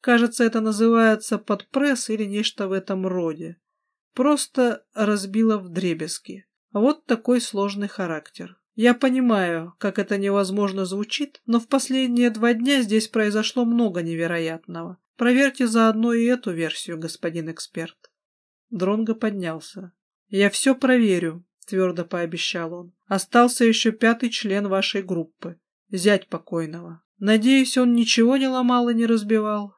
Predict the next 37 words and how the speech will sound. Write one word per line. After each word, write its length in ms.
и 160
у 100
него 300
не 120
столь 320
сложный 460
характер». 640
«Он 220
наивный 400
мальчик 480
в 40
свои 260
тридцать 520
лет», 320
усмехнулась 720
Инна. 400
«Мне 320
иногда 320
кажется, 640
что 220
он 100
младше 420
меня 280
на 140
целую 440
вечность. 640
Может, 480
сказывается 880
мой 180
опыт 360
выживания. 800
У 100
этого 360
мальчика 720
его 280
не 260
было». 360